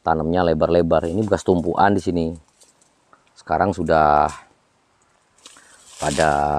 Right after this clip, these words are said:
busuk. Ini tinggal bakarin aja nanti. Cuman karena kita nggak kena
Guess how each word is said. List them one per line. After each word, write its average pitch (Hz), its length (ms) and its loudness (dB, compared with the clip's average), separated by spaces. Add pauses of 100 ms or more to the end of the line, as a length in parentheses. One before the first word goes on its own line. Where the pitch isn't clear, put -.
(200)
busuk. 90 320 -2 (580)
Ini 78 160 -10
tinggal 78 380 2
bakarin 78 500 2
aja 92 160 -2
nanti. 78 320 -6 (4000)
Cuman 85 240 -4
karena 78 320 2
kita 80 240 0
nggak 78 240 0
kena 80 100 0